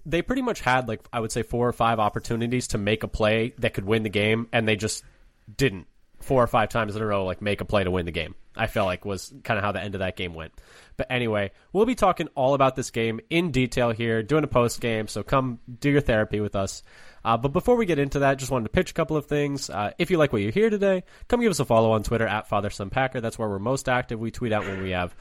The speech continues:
new episodes out. We tweet out, uh, articles we find interesting, pieces of news, uh, video clips that other people post that we think are very encapsulating of the game as a whole, et cetera, et cetera, et cetera, et cetera. So come you know, follow us at Father Son Packer for all your one-stop shopping for Packers news and notes.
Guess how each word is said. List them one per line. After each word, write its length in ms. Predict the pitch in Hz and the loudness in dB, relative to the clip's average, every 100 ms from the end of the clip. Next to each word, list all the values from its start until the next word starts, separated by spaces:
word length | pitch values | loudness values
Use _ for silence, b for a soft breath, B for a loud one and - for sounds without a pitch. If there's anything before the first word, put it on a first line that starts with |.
| b b - | b b -12
new 180 | 160 135 | 0 2
episodes 420 | 170 - 180 170 | 2 2 0 0
out. 220 | 170 160 | 2 2
We 80 | 120 | 2
tweet 220 | 110 107 | -4 -4
out, 260 | 98 95 95 - | -2 -2 -6 -10
uh, 180 | 101 107 | -6 -4
articles 340 | 127 156 170 156 | 2 2 0 -4
we 60 | |
find 240 | 151 147 139 | -2 -2 -2
interesting, 480 | 131 - 135 127 120 | -4 -2 0 0 0
pieces 300 | 113 - 98 | -2 0 -2
of 80 | |
news, 500 | 113 160 160 151 - - B B | 2 4 4 2 0 -10 B B
uh, 300 | 101 92 90 | 0 0 0
video 240 | 95 151 | 2 2
clips 260 | 160 160 147 | 2 0 0
that 120 | 139 | 0
other 120 | 135 | 0
people 240 | 139 143 135 | 0 -2 -2
post 360 | 131 131 131 | 4 4 4
that 100 | 120 | 0
we 140 | 107 120 | 2 2
think 300 | 127 117 110 | 2 -2 0
are 360 | 107 104 101 98 - - - | 2 4 2 -2 -10 -20 -6
very 260 | 120 110 | -2 -2
encapsulating 600 | 101 107 107 - 107 104 | -2 -4 -4 -4 -6 -6
of 80 | 95 | -8
the 80 | 90 | -6
game 160 | 95 | -6
as 80 | 92 | -6
a 40 | 95 | -6
whole, 400 | - 185 185 180 B B | 0 2 0 -2 B B
et 100 | - | -2
cetera, 200 | - 208 | 2 4
et 100 | 156 | 2
cetera, 200 | 127 113 | 2 2
et 80 | 101 | 2
cetera, 220 | - 95 | 0 -2
et 80 | 90 | -2
cetera. 360 | - 156 147 135 B B | 0 2 2 0 B B
So 260 | - 196 175 | 0 4 4
come 420 | - 214 196 160 - - - - | 4 4 4 0 -10 -20 -16 -4
you 100 | 123 | 0
know, 200 | 127 143 | 0 0
follow 300 | - 120 127 | 2 4 4
us 140 | 135 117 | 2 0
at 140 | 113 | -2
Father 220 | 127 120 | 0 -2
Son 200 | 117 113 | -2 -4
Packer 340 | 104 110 - 101 | 0 0 -2 -4
for 140 | 113 | 0
all 120 | 98 | 0
your 120 | 98 | 0
one-stop 400 | 98 101 - 95 | -2 -4 -4 -6
shopping 300 | - 95 90 | -2 -4 -4
for 120 | 95 92 | -8 -4
Packers 380 | 101 95 95 | -2 -2 -4
news 220 | 92 92 87 | -6 -6 -4
and 80 | |
notes. 340 | 101 175 - | -2 -2 -4